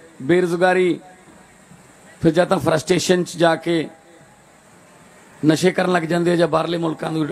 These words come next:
ਉਡਾਰੀ ਮਾਰਦੇ ਆ। ਕਹਿੰਦੇ ਆ ਕਿ ਵਿਹਲਾ ਮਨ ਸ਼ੈਤਾਨੀ ਦਾ ਘਰ, ਜੇ ਕਿਤੇ ਕੰਮ ਲਾ ਦਈਏ,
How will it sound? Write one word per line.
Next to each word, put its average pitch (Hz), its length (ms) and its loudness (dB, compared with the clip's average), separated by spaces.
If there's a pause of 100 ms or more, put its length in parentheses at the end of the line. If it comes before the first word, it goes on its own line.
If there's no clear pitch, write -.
ਉਡਾਰੀ 151 280 0
ਮਾਰਦੇ 147 420 0
ਆ। 143 100 0 (1200)
ਕਹਿੰਦੇ 180 240 4
ਆ 190 40 4
ਕਿ 175 140 -4
ਵਿਹਲਾ 190 380 2
ਮਨ 180 300 0 (1700)
ਸ਼ੈਤਾਨੀ 170 560 0
ਦਾ 170 100 2
ਘਰ, 160 300 0 (1600)
ਜੇ 127 220 4
ਕਿਤੇ 202 240 0
ਕੰਮ 196 280 0
ਲਾ 190 180 4
ਦਈਏ, 185 300 4